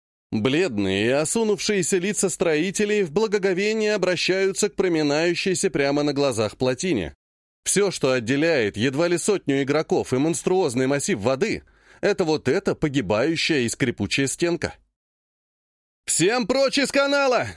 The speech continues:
Немедленно!» приказываю я, понимая наступающий кризис. Ливень решил не дожидаться того, как мы успеем завершить строительные работы. Ему было плевать на возводимый обводной канал.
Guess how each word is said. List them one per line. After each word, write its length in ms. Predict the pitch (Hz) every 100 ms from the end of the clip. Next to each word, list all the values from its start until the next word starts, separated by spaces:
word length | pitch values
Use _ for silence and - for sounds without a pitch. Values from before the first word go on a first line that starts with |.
| -
Немедленно!» 800 | 196 277 302 277 262 247 143 - _ _ _ _
приказываю 640 | - 123 135 143 139 139 135
я, 180 | 117 175
понимая 500 | 185 165 120 127 127
наступающий 640 | 120 - 110 104 101 110
кризис. 460 | - 101 87 - - _ _ _ _
Ливень 560 | 104 120 208 226 220 180
решил 320 | 175 - 247
не 140 | 233
дожидаться 560 | 220 202 220 175 143 139
того, 280 | 127 107 170
как 140 | 160
мы 160 | 131 120
успеем 380 | - 143 151 127
завершить 480 | 123 107 - 127
строительные 640 | - 123 104 98 120 120 131
работы. 440 | 147 185 - 76 - _ _ _ -
Ему 320 | 101 131 233
было 180 | 269 269
плевать 460 | 262 262 277 233 -
на 140 | 131
возводимый 540 | 139 127 123 120 156 143
обводной 420 | 101 120 110 127
канал. 440 | 151 170 170 82